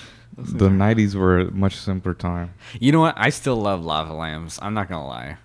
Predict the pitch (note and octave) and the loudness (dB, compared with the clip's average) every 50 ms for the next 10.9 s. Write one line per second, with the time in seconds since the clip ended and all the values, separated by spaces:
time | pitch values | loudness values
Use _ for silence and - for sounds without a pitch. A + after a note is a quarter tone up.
0 | _ _ _ - - A2 D#3+ C#3+ A2 G#2 G2+ C3+ D3+ B2+ G2 F2+ B2 A#2+ A2+ G#2+ | _ _ _ -6 0 0 2 2 2 2 2 2 2 2 2 2 4 4 4 4
1 | G#2+ G2+ G#2+ A2+ G#2+ F#2+ G2+ F#2 D#2+ - A2 G2 F#2 F2+ F2+ F2 - A#2 B2 C3 | 2 2 2 0 2 0 -2 -4 -6 -6 -4 -2 -2 -2 -2 -4 -6 -6 -4 -4
2 | B2+ F2+ G2 G2 F#2+ F#2+ G2 F#2+ D#2+ D#2 D#2 D#2 D#2 D#2 F2 F#2+ - - - E2 | -2 -2 -4 -4 -4 -4 -6 -6 -6 -8 -10 -12 -12 -14 -14 -16 -16 -16 -14 -14
3 | G2+ A#2 - D3 - - - F#3+ - - - F3+ F#3 - - _ - - A#2 A2+ | -12 -4 -4 -4 -4 -2 -4 -4 -4 -2 -4 -4 -4 -4 -10 _ -10 -10 -8 -8
4 | G#2+ - - - - G#2+ G2 - F#2+ F#2 F2+ F#2 F#2 F2+ F2+ E2+ F2 F2 F2 E2+ | -10 -12 -14 -6 -6 -6 -4 -2 -2 -2 0 -2 -4 -4 -6 -6 -4 -6 -6 -6
5 | G2 F#2 F2 E2+ F2 E2 - F#2+ - - E2+ E2 E2 E2 E2+ - - _ - A2+ | -6 -6 -4 -4 -6 -6 -8 -14 -10 -8 -8 -8 -8 -10 -14 -16 -14 _ -6 -4
6 | C#3 D#3 C#3+ A2+ A#2+ C3+ C#3+ D#2+ E2+ F2+ G2+ - - - - - _ G2+ G2+ E2+ | -4 -4 -4 -4 -4 -6 -6 -6 -6 -6 -6 -8 -12 -18 -20 -6 _ -2 0 2
7 | A2 A#2 A#2+ B2 A#2 A2+ A2 G#2+ G#2 G2 G2 F#2 F#2 - - C#3 D#3 C#3+ - - | 4 4 6 6 6 6 6 4 4 2 2 0 -2 -2 0 0 0 0 -2 -2
8 | - G#2 A2 G#2+ - G2+ F2+ F#2 F#2 - - A#2 A2 F#2+ E2+ F2+ F2 E2+ D#2+ E2+ | -2 -2 0 0 -2 -4 -4 -4 -4 -6 -4 -6 -6 -6 -6 -6 -8 -8 -8 -8
9 | E2 D#2+ E2 - E2+ E2+ E2+ E2 E2+ - - - - - B2 C3+ - - - - | -10 -12 -12 -12 -14 -12 -12 -12 -14 -16 -18 -14 -6 -4 -2 -2 -2 -4 -6 -4
10 | A2+ G#2 G2 - - - D2+ B1+ B1+ - - - - _ _ _ - A#3 | -4 -4 -4 -8 -12 -12 -12 -12 -12 -16 -18 -20 -20 _ _ _ -12 -12